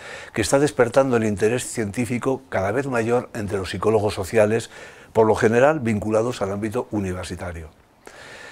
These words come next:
La mayoría de autores considera dicho fenómeno como uno de los laboratorios sociales de mayor relevancia, con grandes posibilidades en relación con el estudio general de la conducta humana. No en vano, la actividad turística en el marco de las sociedades democráticas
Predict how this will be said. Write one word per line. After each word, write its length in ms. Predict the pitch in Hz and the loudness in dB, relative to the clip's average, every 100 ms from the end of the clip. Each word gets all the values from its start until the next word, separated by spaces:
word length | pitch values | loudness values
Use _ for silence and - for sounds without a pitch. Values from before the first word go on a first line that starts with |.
| - | -8
La 120 | 92 104 | -2 2
mayoría 340 | 107 110 135 | 4 4 6
de 80 | 143 | 4
autores 400 | 113 123 127 131 | 4 2 2 0
considera 400 | 120 90 107 110 | -2 0 4 4
dicho 260 | 127 - | 2 -2
fenómeno 480 | 135 123 117 123 127 | -2 0 0 -2 -2
como 200 | 117 110 | -2 -2
uno 160 | 120 135 | 0 2
de 80 | 127 | 2
los 120 | 110 | 2
laboratorios 540 | 98 98 92 113 120 | 0 -2 -2 -2 -4
sociales 480 | - - 110 110 113 | -4 0 2 2 2
de 120 | 107 | 2
mayor 280 | 101 101 113 | 2 2 2
relevancia, 640 | 117 104 110 110 117 113 110 - - - | 2 2 0 0 -2 -2 -4 -14 -20 -2
con 160 | 101 101 | -2 2
grandes 320 | 120 135 131 | 2 2 0
posibilidades 920 | 120 - 98 101 101 110 117 110 - - | -2 -2 -2 0 2 2 0 -6 -12 -8
en 160 | 107 | -6
relación 540 | 101 98 92 120 123 123 | -2 -2 -4 -4 -2 -2
con 200 | 110 101 | -2 -2
el 80 | 95 | -4
estudio 380 | 90 127 139 | -6 -2 -2
general 480 | 139 110 104 110 113 - - - - | 0 -2 -2 -2 -4 -10 -20 -20 -10
de 160 | 95 101 | -6 -4
la 120 | 95 | -4
conducta 360 | 101 107 92 | -2 -2 -2
humana. 460 | 101 87 85 82 78 _ _ _ _ _ _ _ - - - - - - - | -4 -4 -8 -12 -16 _ _ _ _ _ _ _ -20 -20 -18 -16 -14 -16 -6
No 120 | 127 143 | 2 4
en 80 | |
vano, 380 | 135 127 139 151 | 6 4 2 -2
la 140 | - 104 | -2 -4
actividad 440 | - 104 104 110 | -2 -4 0 0
turística 580 | 123 113 117 - 117 101 | 0 -2 -2 -4 -2 -2
en 40 | |
el 120 | 98 95 | -2 -2
marco 260 | 123 127 | -2 0
de 100 | 113 | 0
las 140 | 104 95 | -2 -4
sociedades 440 | 92 104 110 113 | -6 -2 -2 -2
democráticas 840 | 104 104 98 113 120 107 120 - | -2 -2 0 0 0 -2 -2 -4